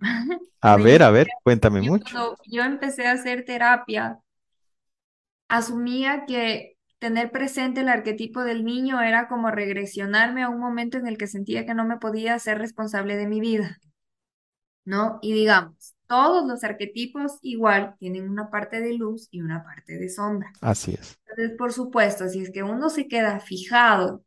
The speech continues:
Speaker 1: en ese punto, podríamos decir que tal vez pudiera haber estado viendo la parte sombría. Pero los niños, lo que pasa es que yo siento que los niños no tienen tanto el filtro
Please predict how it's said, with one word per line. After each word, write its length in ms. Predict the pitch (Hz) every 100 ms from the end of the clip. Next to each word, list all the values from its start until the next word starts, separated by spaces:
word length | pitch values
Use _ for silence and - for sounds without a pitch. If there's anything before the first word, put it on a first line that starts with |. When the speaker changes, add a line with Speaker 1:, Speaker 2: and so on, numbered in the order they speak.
| _
Speaker 1:
en 200 | 190 185
ese 260 | 202 214 262
punto, 640 | 262 262 226 226 240 240 _ _ _ _
podríamos 520 | 202 208 247 311 311 262
decir 280 | 262 269
que 100 | 277
tal 160 | 302 233
vez 140 | 240 254
pudiera 380 | 302 302 311
haber 380 | 294 254 254 254 -
estado 500 | 226 233 233 226 226
viendo 360 | 196 220 226 233
la 140 | 220
parte 300 | 220 208 214
sombría. 680 | 202 180 175 160 - - - _ _ _ _ _ _ -
Pero 280 | 214 202 190
los 260 | 180 180
niños, 840 | 202 277 359 294 202 202 202 - - _ _ _ _ _ _ _ _ _ _ _ _ _ _ _ -
lo 160 | 208
que 120 | 311
pasa 280 | 302 339 254
es 100 | 285
que 140 | 262 220
yo 100 | 220
siento 300 | 240 247 285
que 80 | 277
los 200 | 214 208
niños 340 | 220 247 277 269
no 140 | 240
tienen 420 | 247 247 254 262 247
tanto 460 | 233 247 262 254
el 200 | 214 202
filtro 960 | 202 - 262 302 240 - 196 175 190 -